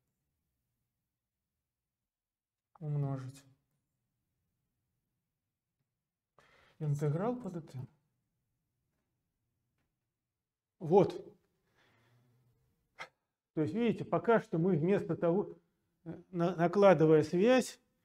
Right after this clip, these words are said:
получили не од-, не д-, вместо двух степеней свободы не одну, а три степени свободы.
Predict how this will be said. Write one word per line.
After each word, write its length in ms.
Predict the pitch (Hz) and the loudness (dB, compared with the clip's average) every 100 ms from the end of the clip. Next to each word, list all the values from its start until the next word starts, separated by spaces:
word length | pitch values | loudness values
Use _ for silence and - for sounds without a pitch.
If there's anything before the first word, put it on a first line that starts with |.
| _ _ | _ _
получили 580 | 170 170 175 196 190 160 | 2 4 4 4 4 4
не 220 | 160 175 | 4 2
од-, 260 | 156 156 156 | 4 4 2
не 280 | 202 175 | 0 0
д-, 140 | 165 180 | 0 0
вместо 340 | 180 190 185 | 2 2 0
двух 220 | 151 254 | 0 0
степеней 440 | - 208 - 175 160 | 0 -2 -2 0 0
свободы 400 | 160 156 151 147 | 0 -2 -2 -2
не 140 | 139 | -2
одну, 400 | 147 135 151 233 | 0 0 0 0
а 100 | 143 | -2
три 260 | - 170 247 | -6 -2 -2
степени 460 | - 165 139 131 | -2 -6 -6 -14
свободы. 340 | 120 135 120 | -14 -14 -16